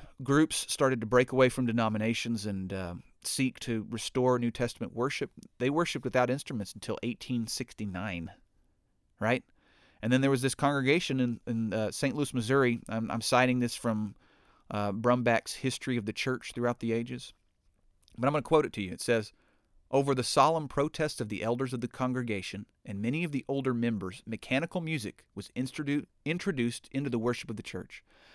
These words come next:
Those who opposed the use of the organ were locked out of the building and compelled to seek other quarters for service. Those who retained the building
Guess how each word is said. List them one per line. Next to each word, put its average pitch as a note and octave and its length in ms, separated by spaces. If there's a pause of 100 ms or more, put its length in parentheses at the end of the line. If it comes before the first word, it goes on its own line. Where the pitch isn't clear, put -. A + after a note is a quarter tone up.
(180)
Those C3+ 280
who C3+ 100
opposed D3 640
the B2 100
use A2+ 340
of G#2 120
the G2+ 100
organ G#2 460
were A2 160
locked A#2 400
out F3 160
of F3 40
the F3+ 60
building F3 460 (360)
and C#3 180
compelled C#3+ 640
to B2+ 120
seek - 420
other C3 200
quarters B2 480
for A2 140
service. - 640 (680)
Those C3+ 440
who C#3+ 80
retained F#3 480
the - 40
building F#2+ 420